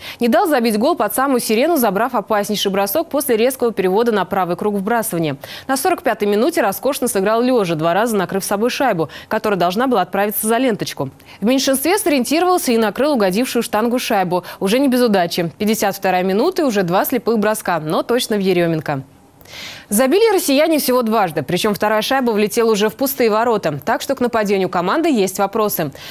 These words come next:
На пресс-конференции Олега Знарка отдельно попросили оценить игру магнитогорской связки Мазякин-Зарипов.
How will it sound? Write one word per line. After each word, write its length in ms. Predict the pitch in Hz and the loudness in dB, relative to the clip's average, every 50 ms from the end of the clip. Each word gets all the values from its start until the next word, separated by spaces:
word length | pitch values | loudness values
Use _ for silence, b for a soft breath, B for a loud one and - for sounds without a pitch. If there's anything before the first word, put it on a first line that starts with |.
| B B B | B B B
На 80 | 247 247 | -2 0
пресс-конференции 760 | 359 392 - 320 294 - - 262 240 214 208 240 - 320 330 | 0 0 0 0 -2 0 2 2 2 2 2 0 0 2 2
Олега 300 | 269 220 190 175 165 180 | 2 2 2 0 0 0
Знарка 380 | 160 185 175 185 - 240 262 | 0 0 -2 -2 0 0 0
отдельно 340 | 285 240 220 254 208 190 165 | 0 0 0 2 2 2 0
попросили 480 | 175 170 - 175 175 175 - 277 269 208 | -2 -2 -2 -2 -2 -2 0 0 0 0
оценить 420 | 180 180 - 180 185 190 - 180 | 0 0 0 0 0 0 0 -2
игру 160 | 170 180 233 | -2 0 2
магнитогорской 720 | 277 285 254 214 202 - 170 160 170 180 170 - - 180 | 2 2 2 2 2 0 0 0 -2 -4 -4 -4 -6 -4
связки 380 | - 190 196 220 269 - - 320 | -2 0 0 0 0 0 0 0
Мазякин-Зарипов. 880 | 294 254 226 170 185 170 170 190 180 170 190 196 214 226 - 180 160 | 0 2 2 0 0 -2 0 0 0 0 0 0 0 0 -2 -2 -4